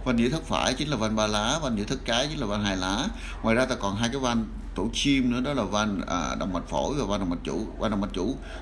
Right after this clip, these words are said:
à, chúng ta không nhìn thấy rõ ở đây, ta thấy chỉ, không thể nhìn thấy rõ cái, trên cái mặt cắt này. Dạ. Và các bạn nhìn kỹ trên cái hình này, các bạn sẽ thấy là anatomy đó, thì cái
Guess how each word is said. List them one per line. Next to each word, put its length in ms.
à, 260
chúng 100
ta 80
không 220
nhìn 160
thấy 160
rõ 260
ở 80
đây, 140
ta 160
thấy 180
chỉ, 140
không 100
thể 60
nhìn 160
thấy 120
rõ 300
cái, 140
trên 100
cái 100
mặt 140
cắt 140
này. 120
Dạ. 100
Và 100
các 60
bạn 140
nhìn 180
kỹ 320
trên 120
cái 120
hình 200
này, 180
các 80
bạn 140
sẽ 80
thấy 220
là 260
anatomy 560
đó, 100
thì 80
cái 140